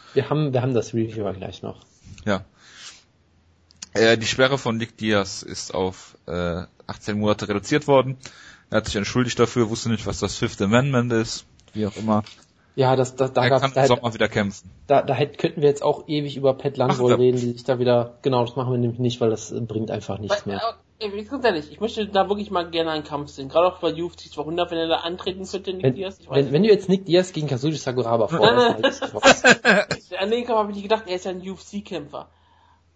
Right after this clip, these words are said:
Speaker 1: Das stimmt.
Speaker 3: Aber ich, ich würde ganz gerne sehen, Nick Diaz gegen Vitor Belfort.
Speaker 1: Also, äh,
Speaker 3: Jetzt
Speaker 1: es
Speaker 3: mal
Speaker 1: gibt
Speaker 3: ganz ehrlich.
Speaker 1: Also ich, ich sag mal so, Wutke, wa-, weil du ja großer Fan vom Welterweight bist und großer Fan von Rematches, ne? Dana White wurde ja gefragt,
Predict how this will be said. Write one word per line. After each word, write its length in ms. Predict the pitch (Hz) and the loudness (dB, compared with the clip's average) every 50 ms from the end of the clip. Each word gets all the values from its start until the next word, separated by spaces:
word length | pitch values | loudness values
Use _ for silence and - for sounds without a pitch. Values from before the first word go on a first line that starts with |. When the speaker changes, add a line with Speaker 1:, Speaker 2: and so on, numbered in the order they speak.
| _ _ _ _ - | _ _ _ _ -8
Speaker 1:
Das 160 | - 113 - | -8 -6 0
stimmt. 120 | - 180 | 0 2
Speaker 3:
Aber 80 | 190 190 | 2 2
ich, 140 | 190 - - _ | 0 -2 -8 _
ich 180 | - 190 - | -18 -14 -6
würde 160 | 214 226 233 226 | -2 0 0 0
ganz 160 | 220 214 214 | 0 -2 -2
gerne 220 | - 208 202 196 | -2 -2 -2 -2
sehen, 300 | 190 190 202 196 185 185 | -4 -4 -6 -6 -6 -4
Nick 260 | 185 208 202 - - | -4 -6 -6 -8 -12
Diaz 340 | - 190 196 190 190 185 - - | -8 -4 -2 -2 -2 -4 -6 -6
gegen 200 | 180 170 170 165 | -4 -4 -4 -4
Vitor 240 | 175 165 170 156 | -6 -2 -2 0
Belfort. 420 | 147 143 139 139 139 139 127 - - _ _ _ _ _ - - - - - - - - _ _ - _ _ _ _ - - - - - - - - - _ _ - | 0 0 -4 -4 -8 -12 -14 -16 -18 _ _ _ _ _ -14 -10 -8 -6 -8 -8 -8 -14 _ _ -20 _ _ _ _ -20 -20 -20 -20 -20 -20 -20 -20 -20 _ _ 0
Speaker 1:
Also, 240 | - 151 147 175 151 | 2 4 4 4 2
äh, 140 | 139 131 - - - | 2 -4 -8 -4 0
Speaker 3:
Jetzt 240 | 165 165 202 226 - | 2 6 6 4 6
Speaker 1:
es 40 | - | 6
Speaker 3:
mal 100 | 277 240 | 4 4
Speaker 1:
gibt 120 | 240 240 | 6 4
Speaker 3:
ganz 100 | 240 - 220 | 0 2 2
ehrlich. 380 | 220 214 175 151 143 143 - - - - - - | 2 2 2 0 -2 -4 -8 -16 -16 -16 -8 -4
Speaker 1:
Also 200 | 160 156 175 160 | 0 0 2 2
ich, 160 | - 165 - - | 0 -2 -4 -4
ich 80 | 160 | -2
sag 160 | - 180 170 | -2 -2 0
mal 140 | - 202 185 | 2 2 4
so, 180 | 180 226 214 151 | 6 4 4 4
Wutke, 300 | 175 185 - - 139 123 | 2 -2 0 0 2 4
wa-, 180 | 143 147 143 143 139 | 4 2 2 2 0
weil 100 | 170 185 | 2 4
du 60 | 180 | 4
ja 100 | 165 143 | 4 2
großer 380 | 135 131 156 220 226 - 202 | 2 0 -2 -2 0 0 -2
Fan 260 | 185 - - 170 175 185 | -2 -2 -6 -4 -4 -4
vom 260 | - - 160 143 127 | -4 -4 -2 2 4
Welterweight 460 | 135 160 196 - 170 147 123 117 120 | 4 4 4 4 4 4 2 2 0
bist 200 | - 139 135 - | -2 -4 -4 -4
und 100 | - 139 | -8 -6
großer 280 | 123 135 143 - 165 151 | -6 -6 -4 -4 -6 -4
Fan 200 | - 165 156 156 | -2 -4 -4 -2
von 160 | - 143 127 | -2 -2 0
Rematches, 580 | 135 190 220 180 120 98 - - 107 107 - | 0 0 0 2 0 0 0 -2 -6 -4 -4
ne? 140 | 120 120 123 | -4 -2 0
Dana 200 | 123 127 131 127 | 0 0 2 2
White 200 | 123 135 147 143 | 2 2 2 2
wurde 180 | 131 143 170 170 | 2 4 4 6
ja 100 | 165 147 | 6 6
gefragt, 540 | 131 123 - - 117 107 131 202 - - | 4 2 0 2 4 4 4 4 0 -4